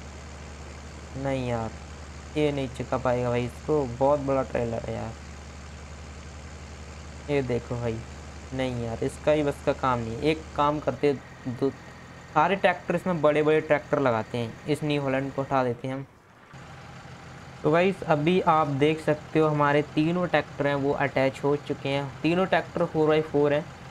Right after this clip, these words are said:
powerful tractor हैं। भाई देखते हैं क्या इस-, इनको ये tractor तीनों खींच पाएंगे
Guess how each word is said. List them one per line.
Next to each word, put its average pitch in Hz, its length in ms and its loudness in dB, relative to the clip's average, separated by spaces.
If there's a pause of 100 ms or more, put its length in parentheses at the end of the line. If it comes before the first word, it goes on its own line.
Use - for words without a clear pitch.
(260)
powerful 156 420 4
tractor 160 360 0
हैं। 156 160 0 (600)
भाई 175 260 4
देखते 156 640 0
हैं 180 260 4
क्या 160 140 4
इस-, 156 240 -2
इनको 151 280 0
ये 151 80 6
tractor 143 360 -2
तीनों 139 300 0
खींच 151 320 0
पाएंगे 139 400 2